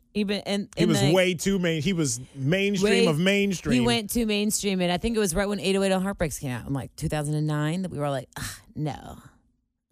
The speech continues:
Speaker 1: And I, lis-, I only listened to N P R and
Speaker 2: It was the
Speaker 1: listened to
Speaker 2: f-
Speaker 1: music that you couldn't get anywhere else.
Speaker 2: Gosh, I probably would have been like, "What a loser."
Speaker 1: You probably would have.
Speaker 2: <laughs>
Speaker 1: That's when I started getting all the tattoos. I only wore all black for years.
Speaker 2: Jeez, man.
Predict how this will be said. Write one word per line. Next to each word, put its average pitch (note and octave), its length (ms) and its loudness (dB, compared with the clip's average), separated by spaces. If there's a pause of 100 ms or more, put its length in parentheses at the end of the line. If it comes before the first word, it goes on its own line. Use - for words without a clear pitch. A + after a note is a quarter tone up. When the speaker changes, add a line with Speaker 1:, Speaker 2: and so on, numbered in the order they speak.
(200)
Speaker 1:
And F3+ 120 0
I, E3+ 60 -2
lis-, E3 280 -6
I G3 100 0
only G3+ 140 0
listened F3 220 -4
to F3+ 100 -6
N E3+ 160 -2
P A3+ 200 2
R D#3 240 2
and - 140 -2
Speaker 2:
It - 40 2
was - 140 0
the G3 60 0
Speaker 1:
listened E3+ 140 2
to D3+ 40 4
Speaker 2:
f- - 40 4
Speaker 1:
music C#3+ 320 0
that - 120 -10
you - 140 -10
couldn't C#3 500 -2 (440)
get B2 160 -2
anywhere C3 420 -2
else. E2+ 420 -8 (120)
Speaker 2:
Gosh, - 240 -16 (160)
I - 100 -6
probably G#2 220 -4
would F2 60 -4
have E2+ 100 -4
been E2 80 -4
like, D2+ 160 -6
"What A#2 140 -4
a F2 40 -2
loser." F2+ 500 -4 (100)
Speaker 1:
You D3+ 100 -6
probably D#3+ 280 -4
would E3 180 -6
have. B2+ 120 -2 (600)
Speaker 2:
<laughs> D3+ 80 -4
Speaker 1:
That's F3 200 0
when G#3+ 80 0
I G3+ 60 2
started G3 260 0
getting F#3+ 160 0
all F3+ 80 0
the F3+ 60 0
tattoos. F#3+ 320 0
I F#3 80 4
only G#3 340 2
wore G3+ 300 -2
all F3 220 2
black D#3 440 -4
for C#3+ 400 -6 (160)
years. C#3+ 720 -4
Speaker 2:
Jeez, D#2 480 -8
man. C#2+ 320 -12